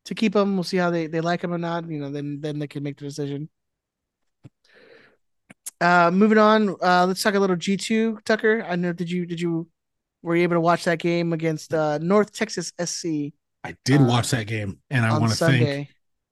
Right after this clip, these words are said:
Speaker 2: I wanna thank the glorious Saint Michael for finding out how to record that game for me so I could watch it, since you can't watch G two games after the fact on, uh, Apple Season Pass. So, appreciate you, my good man.
Speaker 1: But I think this
Speaker 2: Uh,
Speaker 1: one wasn't even on that. I think it was on, like, the M L S Next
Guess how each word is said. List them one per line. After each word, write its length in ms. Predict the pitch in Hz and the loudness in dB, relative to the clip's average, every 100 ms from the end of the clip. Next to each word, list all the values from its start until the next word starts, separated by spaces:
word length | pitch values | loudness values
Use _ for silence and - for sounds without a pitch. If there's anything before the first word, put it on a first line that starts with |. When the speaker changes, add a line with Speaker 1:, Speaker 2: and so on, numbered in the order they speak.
| - | -8
Speaker 2:
I 60 | |
wanna 180 | 117 120 | -4 -2
thank 380 | 117 135 123 104 | -2 0 0 0
the 80 | 110 | -2
glorious 500 | 104 120 123 117 117 | 0 0 2 0 -2
Saint 220 | 131 113 | -4 -4
Michael 420 | 113 127 123 117 | -4 -4 -4 -4
for 180 | 92 110 | -6 -8
finding 380 | - 117 113 110 | -4 -2 0 0
out 160 | 113 | -2
how 80 | 98 | -4
to 60 | 107 | -8
record 400 | 95 - 123 113 | -10 -4 -2 -2
that 140 | 113 | -4
game 200 | 101 123 | -4 -2
for 140 | 120 127 | -2 2
me 160 | 139 | 2
so 140 | 131 117 | 2 -4
I 40 | |
could 140 | 101 | -10
watch 280 | 95 110 - | -10 -8 -4
it, 140 | 151 151 - - - | -4 -6 -16 -20 -16
since 220 | - 113 | -8 -8
you 80 | 110 | -8
can't 300 | - 135 127 | -6 -2 -2
watch 340 | 120 120 - | -4 -6 -6
G 160 | - 127 | -6 -6
two 180 | 110 127 | -4 -4
games 440 | 120 123 131 117 | -2 -2 -2 -4
after 300 | 127 123 - | -6 -8 -4
the 80 | 120 | -6
fact 420 | - 131 135 - | -4 -6 -8 -10
on, 380 | - 117 117 113 | -10 -6 -6 -6
uh, 320 | 113 104 110 - | -8 -10 -12 -10
Apple 220 | 120 135 | -8 -6
Season 280 | - 131 117 | -2 0 0
Pass. 400 | 135 165 151 - - - - - | -4 -4 -8 -14 -20 -20 -20 -14
So, 200 | 117 110 - _ | -12 -12 -18 _
appreciate 460 | - - 135 147 131 | -10 0 2 2 0
you, 80 | 127 | 0
my 80 | 131 | 0
good 160 | 135 | 0
man. 320 | 139 147 147 - _ _ _ | 0 -2 -4 -8 _ _ _
Speaker 1:
But 100 | - | 0
I 60 | 214 | 4
think 160 | 247 262 | 4 4
this 140 | 262 | 2
Speaker 2:
Uh, 40 | |
Speaker 1:
one 60 | 254 | 4
wasn't 180 | 226 202 | 4 2
even 160 | 175 151 | 0 2
on 200 | 180 190 | 2 2
that. 120 | 151 | 0
I 20 | |
think 160 | 151 190 | 0 0
it 40 | |
was 100 | 170 | 2
on, 120 | 165 | 0
like, 180 | 165 160 | 0 -4
the 380 | - 160 156 147 | -2 0 0 -2
M 120 | 170 180 | -4 -2
L 120 | 175 | -2
S 160 | 160 | -4
Next 460 | 170 170 165 - - | -4 -6 -6 -14 -16